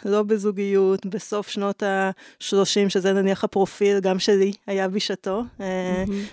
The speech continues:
Speaker 1: וגם של רוב הנשים שמגיעות אליי, אז המחשבה על הורות יחידנית, זו מחשבה שבאופן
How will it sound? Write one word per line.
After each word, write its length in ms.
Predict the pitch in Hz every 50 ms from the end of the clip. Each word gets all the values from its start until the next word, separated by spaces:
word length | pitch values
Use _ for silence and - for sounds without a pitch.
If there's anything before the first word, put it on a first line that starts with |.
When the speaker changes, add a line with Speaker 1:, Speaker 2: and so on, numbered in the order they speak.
| - -
Speaker 1:
וגם 240 | 190 190 190 190 185
של 100 | - 208
רוב 220 | 185 196 190 190
הנשים 300 | 202 196 180 - 208 202
שמגיעות 640 | - - 196 196 190 180 185 - - 233 269 - -
אליי, 360 | 320 277 233 226 226 240 277 262 _ - - - - - _ -
אז 200 | - 185 175 160
המחשבה 920 | 185 180 180 180 - - - 202 190 175 170 190 202 214 226 233 233 233 233 233 226 _ -
על 500 | 233 202 180 185 185 180 180 180 180 185 180 180 _ _ _
הורות 400 | - 202 185 180 190 208 220 -
יחידנית, 840 | 233 214 - - 214 196 180 185 180 185 208 247 269 285 285 285 269
זו 80 | - 202
מחשבה 440 | 190 180 - - - 185 180 196 208
שבאופן 640 | - - 226 190 196 - 202 208 - 247 233 226